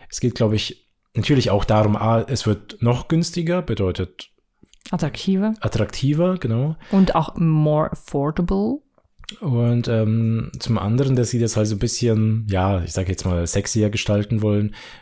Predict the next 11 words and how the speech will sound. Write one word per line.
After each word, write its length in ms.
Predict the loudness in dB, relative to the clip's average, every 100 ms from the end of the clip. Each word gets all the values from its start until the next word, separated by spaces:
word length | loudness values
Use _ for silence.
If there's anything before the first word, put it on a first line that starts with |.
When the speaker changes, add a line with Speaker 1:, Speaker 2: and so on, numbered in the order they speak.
| -20 -6
Speaker 1:
dass 560 | -4 -2 -4 -10 -14 -20 _ _ _ _
man 360 | -2 0 2 0
versteht, 680 | -2 -4 0 2 2 -2 -2
hey, 100 | 0
es 120 | 0
geht 180 | -2 0
darum, 340 | 0 2 0
wirklich 260 | -2 -4 -4
Lebensmittel 600 | -2 0 0 -2 -2 -4 -8 -20 -20 _ _ _
ein-, 420 | -4 0 2 2 0
also 160 | -2